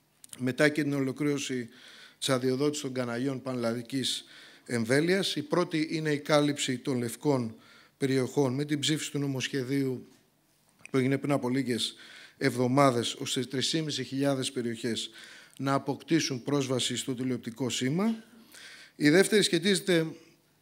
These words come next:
με αυτό που αναφέρατε, με την αδειοδότηση των περιφερειακών μέσων, η οποία βέβαια πρέπει να λάβει υπόψη σοβαρές διαπεριφερειακές και ενδοπεριφερειακές ανισότητες και διαφοροποιήσεις. Προφανώς θέλουμε η αδειοδότηση να γίνει όσο δυνατόν ταχύτερα,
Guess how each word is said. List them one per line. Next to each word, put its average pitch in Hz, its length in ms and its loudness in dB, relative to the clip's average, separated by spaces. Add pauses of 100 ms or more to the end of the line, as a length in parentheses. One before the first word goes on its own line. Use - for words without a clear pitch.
(520)
με 127 140 0
αυτό 147 220 2
που 147 120 0
αναφέρατε, 143 560 0
με 131 80 0
την 131 100 0
αδειοδότηση 139 440 4
των 139 100 -2
περιφερειακών 123 600 -2
μέσων, 180 500 -2 (600)
η 147 80 2
οποία 151 320 6
βέβαια 160 280 2
πρέπει 165 300 -2
να 139 140 -4
λάβει 139 260 2
υπόψη 139 320 -4
σοβαρές 131 440 -2
διαπεριφερειακές 127 960 -6
και 196 180 0
ενδοπεριφερειακές 139 1160 -4 (1040)
ανισότητες 131 680 -4
και 127 300 -2 (580)
διαφοροποιήσεις. 135 880 0 (380)
Προφανώς 156 520 -2
θέλουμε 151 360 0
η 139 80 0
αδειοδότηση 135 540 -4
να 131 100 -4
γίνει 143 240 -2
όσο 139 160 -6
δυνατόν 131 340 -6
ταχύτερα, 139 600 -6